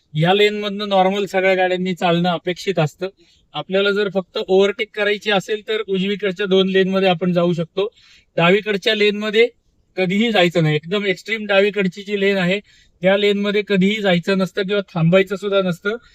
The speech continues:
जर आपली गाडी बंद पडली, तरच फक्त तिथे थांबायला अलाउड असतं किंवा परवानगी असते. Otherwise आपण ह्याच लेनमधनं गाडी चालवणं अपेक्षित आहे. आपल्याला प्रत्येक लेनच्या वरती फलक दिसतात, ते फलकां-, ती लाईन, लेनच आपल्याला फॉलो करायची असते.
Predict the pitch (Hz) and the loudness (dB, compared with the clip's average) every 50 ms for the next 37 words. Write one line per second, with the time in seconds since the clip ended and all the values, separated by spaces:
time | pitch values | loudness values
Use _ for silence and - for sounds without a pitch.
0 | _ _ _ _ _ _ _ 135 151 196 220 220 196 185 196 208 214 202 208 196 | _ _ _ _ _ _ _ -4 -4 -2 0 0 -2 -2 -2 -6 -4 -2 0 0
1 | 196 208 220 226 - _ 175 190 202 214 226 247 233 240 233 220 233 254 247 - | 0 -2 -4 -6 -6 _ 0 0 2 4 4 4 4 4 2 0 0 -4 -4 4
2 | - 247 247 262 269 - - - 226 - _ 240 226 196 208 196 226 214 202 190 | 6 8 8 8 6 4 2 -2 -6 -2 _ -2 -2 -2 -4 -4 -4 -2 0 0
3 | 175 175 180 185 185 190 196 190 190 - 170 165 170 175 180 175 170 165 - - | 0 0 0 0 0 2 2 0 0 0 0 0 0 2 2 2 2 0 -2 -4
4 | 202 190 - 185 170 - 165 160 165 165 160 160 170 160 147 - - 185 202 254 | -8 -6 -6 -6 -2 -2 0 0 2 0 0 0 -2 -2 -4 -6 -8 -8 -8 -8
5 | - _ _ _ - _ _ _ 151 151 165 196 196 208 208 214 220 202 196 185 | -10 _ _ _ -20 _ _ _ -6 -4 -2 -2 0 0 -2 -2 -2 -2 -2 -2
6 | 190 202 202 208 202 _ 170 165 165 180 202 - - 214 196 185 185 185 190 190 | -2 -4 -6 -6 -8 _ -4 0 0 0 0 -2 -6 -4 -2 0 0 0 0 -4
7 | 185 175 180 185 180 170 165 170 175 175 170 160 160 165 165 170 165 151 151 165 | -6 -4 -4 0 0 0 0 0 0 0 0 2 2 2 2 0 -2 -2 -4 -6
8 | 156 - - 180 165 156 147 147 170 196 - _ _ _ _ _ _ _ _ _ | -10 -10 -10 -6 -4 -2 -2 -2 -2 -6 -8 _ _ _ _ _ _ _ _ _
9 | _ - 165 160 180 196 202 208 202 202 202 190 - _ 233 233 226 - 226 214 | _ -10 -8 -6 -4 -4 -4 -4 -4 -4 -8 -8 -4 _ 2 2 2 2 0 2
10 | 214 220 220 214 190 - 226 220 214 208 196 185 - 226 - - 208 196 208 220 | 4 4 4 2 2 2 2 2 2 0 -2 -2 -4 -8 -4 -2 0 2 2 2
11 | 214 196 202 190 - - 214 220 - _ _ - 202 190 - 202 190 196 190 196 | 0 -2 -4 -6 -4 -4 -6 -6 -6 _ _ -4 -4 -2 0 0 0 0 0 0
12 | 214 196 208 214 - _ _ _ _ _ _ _ - 214 226 226 220 214 220 220 | -2 -4 -4 -8 -14 _ _ _ _ _ _ _ -10 -6 -4 -2 0 0 -2 -2
13 | - 208 202 202 214 226 226 247 233 214 190 175 190 202 202 202 185 160 180 170 | -4 -4 -2 0 2 2 0 0 0 -2 -2 -2 -2 -2 -2 -2 -2 0 2 2
14 | 180 185 175 190 180 180 180 160 180 185 170 - - - 185 | 2 2 2 2 2 2 2 0 0 -2 -4 -4 -4 -6 -6